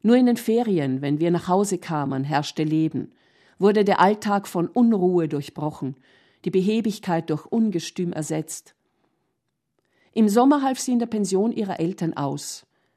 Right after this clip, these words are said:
Ein ewiges Pendeln zwischen Müssen und Wollen. Betten überziehen, Frühstück servieren, Gäste begrüßen.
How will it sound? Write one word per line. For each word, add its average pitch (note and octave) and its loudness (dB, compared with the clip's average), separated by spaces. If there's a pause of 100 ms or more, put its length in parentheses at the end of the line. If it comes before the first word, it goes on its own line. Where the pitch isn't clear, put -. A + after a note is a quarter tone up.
(280)
Ein E3 -2
ewiges G3+ -2
Pendeln G3+ 0
zwischen E3+ -2
Müssen G#3 -2
und E3+ -4
Wollen. D#3 -4 (760)
Betten G#3+ -4
überziehen, F3+ -4
Frühstück E3 -8
servieren, D#3+ -6 (360)
Gäste E3+ -2
begrüßen. D3+ -6